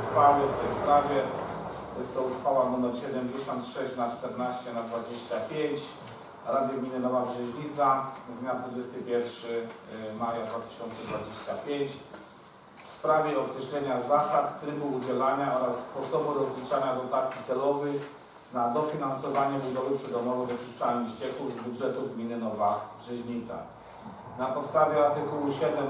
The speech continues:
ustęp jeden punkt jeden i trzy, artykułu osiemnaście ustęp dwa punkt piętnaście oraz artykułu czterdzieści ustawy,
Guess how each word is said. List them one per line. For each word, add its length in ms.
ustęp 280
jeden 300
punkt 200
jeden 320
i 20
trzy, 600
artykułu 420
osiemnaście 520
ustęp 300
dwa 120
punkt 280
piętnaście 520
oraz 500
artykułu 340
czterdzieści 680
ustawy, 560